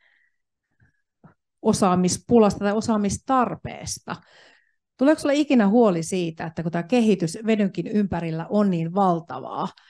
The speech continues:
että vaikka meillä on se kaikki tietämys ja se kaikki, me tiedetään, että mihin ollaan menossa, niin jollain tavalla siihen huutoon ei pystytä vastaamaan?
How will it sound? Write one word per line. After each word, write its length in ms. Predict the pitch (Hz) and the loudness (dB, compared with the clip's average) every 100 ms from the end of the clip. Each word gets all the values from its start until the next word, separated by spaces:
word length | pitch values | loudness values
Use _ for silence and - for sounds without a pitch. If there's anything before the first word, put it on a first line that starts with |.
| - _ _ - | -20 _ _ -12
että 180 | 185 | -4
vaikka 280 | 208 247 240 | 2 2 4
meillä 280 | 214 196 180 | 4 4 2
on 80 | 175 | 0
se 100 | 185 | -2
kaikki 460 | 226 220 - 196 190 | 0 -2 -2 -12 -2
tietämys 680 | 247 226 185 165 160 160 | 2 2 2 -2 -2 -6
ja 100 | 165 | -8
se 100 | 175 | -8
kaikki, 360 | 175 196 185 185 | -4 -2 -2 -4
me 100 | 170 | -4
tiedetään, 480 | 170 214 185 175 165 | 0 2 2 -4 -4
että 140 | 165 | -2
mihin 220 | 185 175 | -2 0
ollaan 320 | 180 165 170 190 | 0 0 -4 -2
menossa, 680 | 214 233 190 175 - - 165 - _ _ _ _ _ | 2 4 4 2 -4 -6 -8 -10 _ _ _ _ _
niin 380 | 180 170 170 - _ _ _ _ _ | -4 -2 -4 -10 _ _ _ _ _
jollain 400 | 240 262 220 190 | 0 4 4 2
tavalla 520 | 208 196 175 160 165 - | 0 0 0 -2 -8 -10
siihen 520 | 170 185 170 170 170 160 _ _ - | -8 -4 -4 -4 -6 -10 _ _ -4
huutoon 440 | 247 202 165 165 | 0 0 0 -2
ei 180 | - 226 | 0 0
pystytä 480 | 220 180 165 165 160 | 0 -8 -8 -12 -10
vastaamaan? 720 | 156 156 - - - 196 | -8 -8 -10 -14 -12 -14